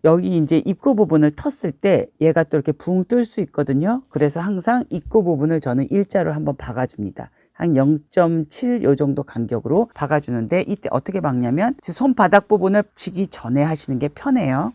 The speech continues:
이렇게 겉에서 보시면 아까 제가 구멍을 뚫어놨어요. 여기가 구멍이 뚫려 있거든요. 여기까지, 여기까지와 저 위에도 이렇게 벌려보면 구멍 뚫려 있어요.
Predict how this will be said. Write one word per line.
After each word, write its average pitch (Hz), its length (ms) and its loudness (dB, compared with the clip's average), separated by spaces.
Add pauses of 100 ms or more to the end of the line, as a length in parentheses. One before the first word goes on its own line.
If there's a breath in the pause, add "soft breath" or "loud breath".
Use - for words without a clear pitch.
이렇게 190 680 -2
겉에서 170 800 2
보시면 160 600 4
아까 151 280 0
제가 143 420 2
구멍을 196 440 6
뚫어놨어요. 143 1000 0
여기가 139 500 2
구멍이 147 460 0
뚫려 208 300 2
있거든요. 170 580 -2 (100)
여기까지, 160 840 -2 (100)
여기까지와 139 800 -2
저 175 240 -2
위에도 156 680 2 (300)
이렇게 151 200 -2
벌려보면 147 680 0
구멍 156 400 0
뚫려 - 240 -2
있어요. 139 400 -4